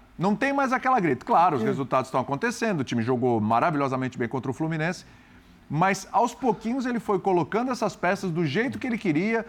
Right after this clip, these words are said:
Speaker 1: mesmo em meio à gritaria, questionamento e tal, ele foi lá e tal.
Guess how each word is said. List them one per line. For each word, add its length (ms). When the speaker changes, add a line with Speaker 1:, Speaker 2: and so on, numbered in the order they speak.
Speaker 1:
mesmo 420
em 40
meio 120
à 40
gritaria, 500
questionamento 580
e 60
tal, 140
ele 100
foi 240
lá 180
e 60
tal. 340